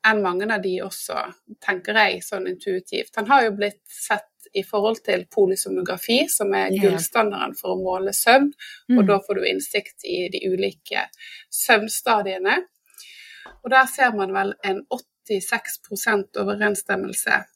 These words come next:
Speaker 1: mellom
Speaker 2: Ja.
Speaker 1: aktigrafi og polysomnografi. Men det som er spesielt i den populasjonen, altså mennesker med demens,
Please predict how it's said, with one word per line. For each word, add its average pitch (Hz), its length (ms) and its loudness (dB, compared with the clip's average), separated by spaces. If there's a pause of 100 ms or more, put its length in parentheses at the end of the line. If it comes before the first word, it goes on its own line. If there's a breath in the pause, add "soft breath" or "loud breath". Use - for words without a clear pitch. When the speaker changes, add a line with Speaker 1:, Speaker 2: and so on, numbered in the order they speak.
(240)
Speaker 1:
mellom 220 300 6
Speaker 2:
Ja. 185 520 2
Speaker 1:
aktigrafi 208 720 2 (280)
og 196 360 6 (400)
polysomnografi. 202 1000 -2 (720 loud breath)
Men 247 100 6
det 294 160 6
som 254 140 0
er 226 60 0
spesielt 220 600 0 (120)
i 208 80 4
den 220 180 2
populasjonen, 202 880 0
altså 208 300 -2 (100)
mennesker 202 400 0
med 196 140 -2
demens, 226 560 2